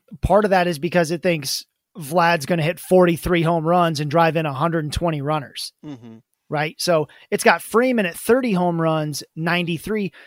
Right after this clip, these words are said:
Speaker 1: And what the auction calculators will really like to, oh, and it's projecting Vlad at a three oh seven season and Freeman down at a paltry two ninety-one.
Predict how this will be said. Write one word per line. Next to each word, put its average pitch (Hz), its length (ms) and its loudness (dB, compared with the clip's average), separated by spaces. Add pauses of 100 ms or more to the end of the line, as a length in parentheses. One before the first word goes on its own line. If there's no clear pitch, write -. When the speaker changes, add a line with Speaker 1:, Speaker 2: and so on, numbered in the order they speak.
(140)
Speaker 1:
And 180 80 -2
what 247 160 2
the 311 100 -4
auction 202 360 0
calculators 170 640 0
will 165 100 -2
really 160 300 0
like 151 200 0
to, - 80 -12
oh, 202 220 2
and 208 400 2
it's 180 140 -6
projecting 175 580 0
Vlad 165 400 2
at 156 140 0
a 143 60 -6
three 175 340 0
oh 160 100 4
seven 156 380 0
season 175 560 -2 (360)
and 170 240 0
Freeman 180 520 0
down 170 240 2
at 156 100 2
a 151 60 0
paltry 180 540 0
two 175 180 -4
ninety-one. 139 640 -4